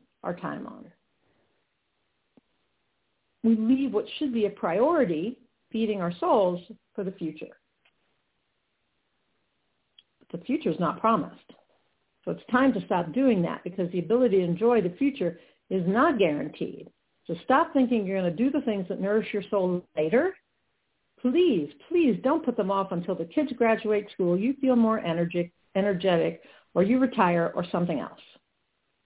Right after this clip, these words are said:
This is the year to begin living a life that feeds your soul. Think about it. When you feel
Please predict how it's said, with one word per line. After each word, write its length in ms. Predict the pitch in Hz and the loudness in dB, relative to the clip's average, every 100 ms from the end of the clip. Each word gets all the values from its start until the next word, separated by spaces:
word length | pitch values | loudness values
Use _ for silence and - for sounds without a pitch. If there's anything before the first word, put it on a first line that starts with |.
| _ _ _ _ _ _ _ _ _ _ _ - | _ _ _ _ _ _ _ _ _ _ _ -2
This 160 | 226 311 | 0 2
is 200 | 247 190 185 | 2 0 0
the 80 | |
year 460 | 196 247 196 - - _ _ _ _ _ _ _ _ _ _ _ _ _ _ _ - | 0 2 2 0 -10 _ _ _ _ _ _ _ _ _ _ _ _ _ _ _ -10
to 40 | |
begin 320 | 185 190 185 | -6 -2 0
living 460 | 220 220 180 - 175 - | 0 0 -2 -4 -10 -6
a 40 | 180 | -2
life 280 | 185 170 | 0 0
that 120 | 175 175 | -4 -6
feeds 200 | 151 - | -6 -6
your 100 | 175 | -6
soul. 360 | 285 240 - - _ _ _ _ _ - _ 277 | -2 -2 -6 -14 _ _ _ _ _ -20 _ 0
Think 200 | 320 285 | 2 2
about 280 | 170 123 | 0 0
it. 120 | 98 - _ _ _ _ - | -4 -10 _ _ _ _ -2
When 120 | 208 | 2
you 140 | 311 | 2
feel 160 | 370 | 4